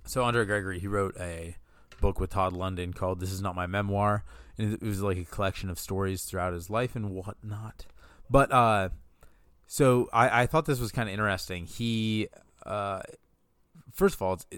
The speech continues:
in a historical sense, his parents were Russian, uh, were Russian Jewish refugees,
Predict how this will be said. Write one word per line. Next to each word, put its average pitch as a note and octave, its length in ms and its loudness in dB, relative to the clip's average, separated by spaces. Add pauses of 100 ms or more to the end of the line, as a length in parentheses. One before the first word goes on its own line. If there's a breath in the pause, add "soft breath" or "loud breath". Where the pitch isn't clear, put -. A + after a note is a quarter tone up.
(160)
in A#2 140 -4
a G#2+ 40 2
historical A2 460 -2
sense, G2 300 -4
his F#2+ 260 -4
parents A2 600 0 (280 soft breath)
were G#2 140 0
Russian, G2 520 0
uh, E2 440 -4 (960)
were A2 260 0
Russian G#2 380 0
Jewish F#2+ 280 -2
refugees, E2 680 -6